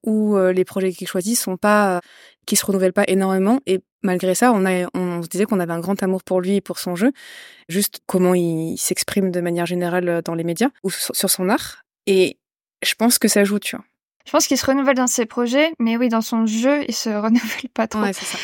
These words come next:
Speaker 2: Tu vois toujours sa personnalité qui transparaît. Mais ouais, on, on le voit pas trop et il a toujours cette, cette posture assez humble, euh, par rapport à ce qu'il fait aussi.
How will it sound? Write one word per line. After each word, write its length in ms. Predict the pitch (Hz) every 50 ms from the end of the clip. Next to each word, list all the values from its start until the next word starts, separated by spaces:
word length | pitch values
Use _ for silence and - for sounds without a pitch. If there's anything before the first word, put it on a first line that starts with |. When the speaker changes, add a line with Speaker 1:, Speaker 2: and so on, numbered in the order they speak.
| - - - - - - _ -
Speaker 2:
Tu 120 | - -
vois 160 | 233 233 233
toujours 240 | 226 - 247 247 254
sa 140 | - 262 220
personnalité 560 | - - 226 - - 233 226 233 226 - 247
qui 140 | 226 233 233
transparaît. 560 | - - 226 226 - - 220 214 226 247 277 - _ _ -
Mais 140 | 226 226 226
ouais, 160 | 240 233 226
on, 60 | 214 220 220 214 208 208 208 208 214 -
on 60 | 220
le 100 | 226 226
voit 160 | 226 247 254
pas 180 | 254 - 254 247
trop 440 | - - - 277 285 311 330 320 311
et 540 | 294 262 247 240 240 240 240 233 226 - -
il 140 | 247 247 240
a 80 | 240 240
toujours 240 | - - 262 277
cette, 380 | - - 269 233 226 - - - _ _ _ _ _ _ _
cette 220 | - - - 226 -
posture 320 | - 240 - - - 240
assez 260 | 233 226 - 233 - -
humble, 320 | - 226 233 240 240 233 220
euh, 140 | 208 208 208
par 140 | - 226 220
rapport 180 | 220 214 220
à 60 | 208 214
ce 80 | - -
qu'il 120 | - 226
fait 120 | - - 240
aussi. 300 | 220 220 - - 202